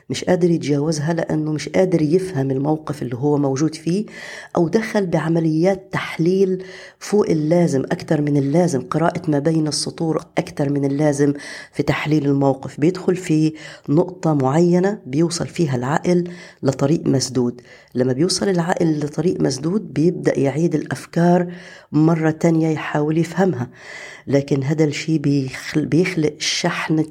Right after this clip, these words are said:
مشاعر موجودة عند الإنسان، وبينفصل في هاي اللحظة عن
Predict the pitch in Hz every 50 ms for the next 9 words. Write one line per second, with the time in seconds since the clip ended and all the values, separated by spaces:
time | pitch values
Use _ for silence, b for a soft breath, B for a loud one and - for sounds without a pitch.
0 | - 139 135 135 - - 139 131 123 127 131 131 - - - - 131 127 127 131
1 | 127 147 143 127 127 123 123 135 135 127 135 131 - - 127 131 127 - - 131
2 | 127 127 127 127 127 B B B B B B B B B B - 131 131 131 135
3 | 143 135 143 185 202 180 - - - 139 139 - 147 127 123 - - 131 123 135
4 | 156 160 160 156 139 127 135 156 165 - - 147 135 147 135 127 143 147 156 156
5 | 156